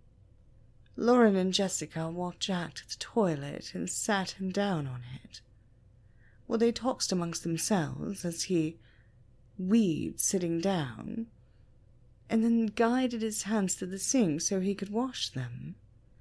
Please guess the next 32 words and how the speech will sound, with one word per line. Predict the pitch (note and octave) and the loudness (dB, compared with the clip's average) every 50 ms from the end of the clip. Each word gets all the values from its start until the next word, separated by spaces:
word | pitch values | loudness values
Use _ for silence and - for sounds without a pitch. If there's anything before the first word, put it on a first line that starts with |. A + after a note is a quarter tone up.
| - - - - - - - - - - A#3 G#3 | -20 -20 -20 -20 -20 -20 -20 -20 -16 -12 -12 -8
Jessica | G#3 G#3+ A#3+ C4 A#3+ - - A3+ - - D3 C#3 C#3+ D3 D3+ | 0 2 4 4 4 2 0 -2 -4 -4 -8 -8 -6 -6 -6
held | D3+ E3 E3 D#3+ E3+ - | -4 -2 -2 -4 -2 -2
Jack | - - G#3+ G3+ F3+ D3 C3+ C#3+ - - | 2 4 4 4 4 2 -2 -4 -6 -6
as | F#3+ F3+ - | -6 -4 -2
Lauren | F#3+ G3+ G#3+ G#3+ G3+ F#3 F3+ F3+ | 0 2 4 4 4 2 0 0
brushed | F#3 - F#3+ F3+ - - - | 2 0 0 2 0 -2 -2
his | - F#3 - | -2 -4 -4
teeth. | - - - A#3+ A3+ F3 - - E3+ G3+ - - - - - - - - - - - - - - - - | -4 -2 0 2 0 0 0 -2 -6 -8 -12 -14 -20 -20 -20 -20 -20 -20 -20 -20 -20 -20 -20 -20 -16 -6
Then | - A3 A3+ | -2 2 4
they | G#3+ G#3 G3+ | 4 4 2
dragged | G3 - - G#3+ A3+ A#3 B3 C4 C4 A#3 | 2 -2 -2 2 2 4 4 4 2 0
him | - G#3+ A3 | -2 -2 -2
through | G#3+ - G#3 G#3 | -2 -4 -4 -6
the, | F#3+ F#3 | -6 -6
to | - - - - G3+ | -8 -8 -8 -6 -4
the | F#3 F#3+ | -2 -2
living | F#3+ G3 G#3 G#3+ F3 E3 C#3 C#3+ C#3 | -2 0 0 0 0 -2 -2 -4 -4
room, | C3+ C3 B2+ B2 B2+ B2+ - - G3+ A3 A#3+ - - - - - - - - - - - - - - - - - - - - - - - - - - - - - - - - | -6 -8 -8 -10 -10 -12 -12 -10 -8 -10 -10 -10 -16 -20 -20 -20 -20 -20 -20 -20 -20 -20 -20 -20 -20 -20 -20 -20 -20 -20 -20 -20 -20 -20 -20 -20 -20 -20 -20 -20 -20 -10 -8
but | A3+ G#3+ | -4 -2
they | A3 G#3+ | -2 -2
tied | G#3+ - - - C4 B3 A#3 - | -2 -4 -6 -4 -2 -2 -2 -2
his | G#3 G3 - - | -2 -2 -2 -4
arms | - G3+ G#3+ A3 G#3 F3+ E3 D#3+ D#3+ D3+ | -2 -4 -2 0 0 0 0 -2 -2 -4
to | - - | -4 -4
his | F3+ E3 - | -6 -6 -4
body | - - B3 B3+ C4 B3 - C#3+ B2+ B2+ C#3+ C#3+ C#3+ D3 - - - - - - - - - - - | 0 0 2 2 2 0 -2 -4 -6 -6 -8 -8 -10 -10 -12 -16 -20 -20 -20 -20 -20 -20 -20 -14 -6
and | - - G3+ | -2 0 2
his | G3+ G#3+ G3+ G3+ G#3 | 2 2 2 2 0
legs | G#3+ A3 A3+ A#3 A3 E3+ A#2 F3+ F#3+ - | 2 4 4 4 4 4 2 0 -4 -4
to | - - - C4 B3+ G3+ D#3+ | -4 -2 -2 0 0 0 0
each | C#3+ - - - - | -2 -4 -4 -4 -4
other, | D#3 C3+ - - - - C#3+ E3 G#3+ | -6 -6 -8 -10 -10 -8 -8 -10 -10